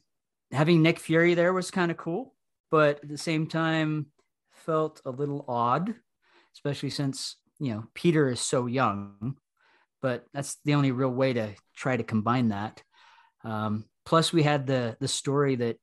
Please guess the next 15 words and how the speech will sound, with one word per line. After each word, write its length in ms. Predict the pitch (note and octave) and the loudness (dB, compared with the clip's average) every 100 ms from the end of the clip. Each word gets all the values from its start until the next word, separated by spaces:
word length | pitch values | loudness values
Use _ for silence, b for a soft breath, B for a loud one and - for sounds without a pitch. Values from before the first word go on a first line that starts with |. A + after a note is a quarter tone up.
| _ _ _ _ _ - | _ _ _ _ _ -10
Tony 340 | - D3+ F3 | 2 4 6
was 240 | C#3 B2+ G#2+ | 4 0 -2
dead, 360 | B2+ A#2+ F#2+ - - _ b b b b - | -2 -2 -4 -16 -20 _ b b b b -8
you 120 | A2+ | -4
know, 240 | G#2+ A2 A2+ | -2 0 0
and 260 | G#2+ G#2 _ _ - | -2 -4 _ _ -6
Peter's 320 | C#3+ D3 C#3 | -2 -2 -2
picking 420 | D3+ C#3 C3+ B2+ | -4 -2 0 0
up, 260 | C3 C3+ A#2 | 0 -2 -4
and 180 | G#2+ | -4
how 200 | G#2+ C3 | -2 0
do 120 | D3 C#3+ | 2 2
I 140 | C3 | 0
go 300 | A2+ B2 A#2+ | 0 -2 0
on 600 | A#2 B2+ B2+ B2 A#2+ G#2+ | 2 4 4 2 -2 -6